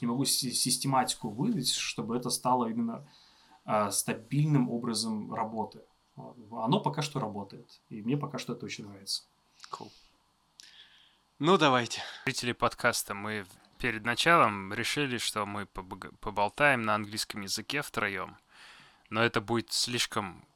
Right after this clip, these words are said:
Speaker 3: кринжово, испанский стыд, все плюшки здесь, потому что, когда ты говоришь с американцем или с, ну, с англоговорящим человеком,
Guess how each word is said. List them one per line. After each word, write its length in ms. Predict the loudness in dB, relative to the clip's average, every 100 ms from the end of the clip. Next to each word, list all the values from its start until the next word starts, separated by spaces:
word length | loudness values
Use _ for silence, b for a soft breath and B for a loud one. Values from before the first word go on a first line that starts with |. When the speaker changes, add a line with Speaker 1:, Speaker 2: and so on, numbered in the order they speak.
| _
Speaker 3:
кринжово, 800 | -2 0 2 6 8 8 6 2 -8
испанский 540 | -4 2 2 0 -4
стыд, 400 | -6 -2 -2 -2
все 360 | -8 -4 -2 -2
плюшки 520 | -2 -4 -4 -4 -4
здесь, 500 | -4 -2 -2 -2 -8 -10
потому 380 | -2 0 2 0
что, 440 | 0 2 2 2
когда 260 | -2 -2 -4
ты 100 | -2
говоришь 360 | -4 -2 2 0
с 60 |
американцем 640 | 0 -4 4 4 6 2 -4
или 100 | -6
с, 220 | -8 -6
ну, 160 | -6 -2
с 200 | -2 0
англоговорящим 720 | -2 -4 -2 0 2 0 -2
человеком, 580 | -2 -2 -2 -4 -8